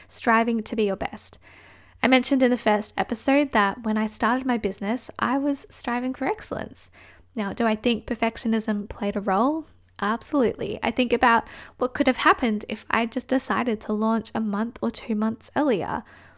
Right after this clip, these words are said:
No, I wasn't a qualified florist at that time, but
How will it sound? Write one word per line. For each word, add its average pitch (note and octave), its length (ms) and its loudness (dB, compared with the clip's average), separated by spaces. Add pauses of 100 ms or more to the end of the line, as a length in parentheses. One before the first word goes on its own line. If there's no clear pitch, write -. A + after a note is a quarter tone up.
(420)
No, G#3 300 0
I A3 100 4
wasn't B3 460 0
a - 80 -4
qualified A#3 580 -2
florist G#3 640 -2
at G#3+ 120 -4
that - 140 -2
time, G#3+ 440 -4
but A3 260 0